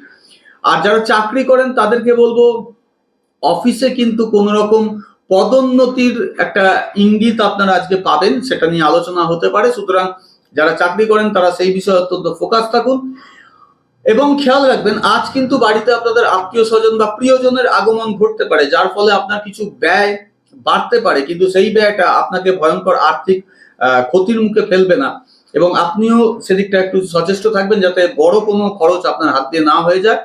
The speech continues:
আর বলবো যে টিম ওয়ার্কের মাধ্যমে যদি আজকে আপনি আপনার সমস্ত কাজকে করার চেষ্টা করেন, তাহলে না হওয়া কাজ অর্থাৎ ইম্পসিবল কাজকেও আজ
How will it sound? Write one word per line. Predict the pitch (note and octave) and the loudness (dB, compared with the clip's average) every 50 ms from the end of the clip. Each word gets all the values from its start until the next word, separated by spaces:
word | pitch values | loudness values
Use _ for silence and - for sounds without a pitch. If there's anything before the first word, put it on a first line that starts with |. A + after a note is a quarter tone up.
| - - _ - - _ | -10 -18 _ -20 -12 _
আর | - C#3 D3+ D3 D3+ D3+ - - - | -2 0 2 2 2 0 -2 -4 -6
বলবো | D3+ D3 F3+ A3+ B3 B3+ A#3+ C4 B3+ B3 | -4 0 2 2 2 2 2 2 2 2
যে | A#3+ B3 B3 B3 B3 B3 - - - - - _ _ _ _ _ _ _ _ | 2 2 2 2 0 -4 -10 -18 -20 -20 -20 _ _ _ _ _ _ _ _
টিম | C4 C#4 C#4+ D4 C#4+ C#4+ C#4 | 2 2 4 4 4 4 4
ওয়ার্কের | C#4 C#4 C4+ B3 C4+ C#4 C#4 C4+ | 4 2 2 0 0 0 2 2
মাধ্যমে | A#3+ A3+ A3+ A3+ G#3 G#3 G3+ A#3 B3 B3+ C#4 C4 | 2 2 2 2 0 0 0 2 2 4 2 2
যদি | B3+ B3+ A3 B3+ B3 A#3 | 0 0 0 2 2 2
আজকে | A3 G#3 G#3+ A3+ A#3 | 0 0 -2 0 0
আপনি | A3+ A3 G3+ A3 A3+ | 0 0 -2 -4 -4
আপনার | A3+ A3 A3 G#3+ | -4 -2 -4 -4
সমস্ত | - - - G#3+ A3+ C4 C4 B3+ - - B3+ | -4 -4 -6 -2 0 0 0 0 0 -2 -2
কাজকে | - - G3 F3 F3+ E3+ - - G3+ G3+ G3+ G3+ | -2 0 -2 -2 -2 -4 -2 0 2 2 2 2
করার | - F3+ F3 F3+ F3+ F3+ F3+ - - | 2 2 2 4 2 0 0 -2 -2
চেষ্টা | A3 A3 A3 - - A#3 | -2 -2 0 0 -2 0
করেন, | G#3+ F#3+ D3 B2 G#2 F#2 G2 - _ _ _ _ _ _ _ _ _ _ _ _ _ _ | 0 0 0 0 -2 -6 -12 -18 _ _ _ _ _ _ _ _ _ _ _ _ _ _
তাহলে | E3 E3 D#3 E3+ F#3 F#3+ F#3+ F#3 F#3 - - - - _ _ - | -2 0 2 2 4 4 4 4 2 0 -4 -12 -20 _ _ -6
না | D3 D#3+ F3 F3 G3 A3 A3 | -2 0 2 2 2 2 0
হওয়া | G3 G#3 A#3+ A#3+ A#3+ A3+ | 0 2 2 4 4 2
কাজ | - - - E3+ - E3+ - - | 0 -2 -2 -2 0 0 0 0
অর্থাৎ | C3+ C#3+ - F#3 F3 | -2 0 0 -2 -2
ইম্পসিবল | F3 G#3 A3 A3+ A3+ - B3 A#3+ A#3+ - A#3 A#3+ A#3+ A3+ | 0 0 0 0 2 2 0 0 0 -2 -2 -2 -2 -2
কাজকেও | - G3+ F#3+ F#3+ F#3+ F#3 F3+ E3 E3 E3 - - _ _ _ _ _ - | 0 -2 -2 -2 0 0 0 0 0 -4 -8 -16 _ _ _ _ _ -4
আজ | C#3+ D3+ | -4 -4